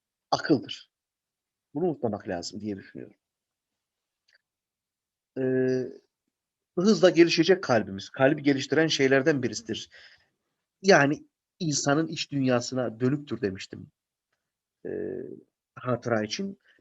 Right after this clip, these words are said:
biyografi ve otobiyografiye göre. O zaman biz de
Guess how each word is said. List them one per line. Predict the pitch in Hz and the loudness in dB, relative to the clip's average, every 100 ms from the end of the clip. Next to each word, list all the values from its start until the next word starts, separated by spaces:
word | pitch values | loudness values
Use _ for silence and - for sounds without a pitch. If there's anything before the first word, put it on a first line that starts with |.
| - | 0
biyografi | 131 120 123 123 | 2 4 2 2
ve | |
otobiyografiye | 120 117 113 107 107 107 113 | -4 -2 -4 -2 -4 -6 -8
göre. | 104 120 190 - - - - | -4 -4 -4 -8 -20 -20 -6
O | 131 | -2
zaman | 123 170 175 143 | 2 2 0 -6
biz | 131 127 | -2 2
de | 175 165 | 2 0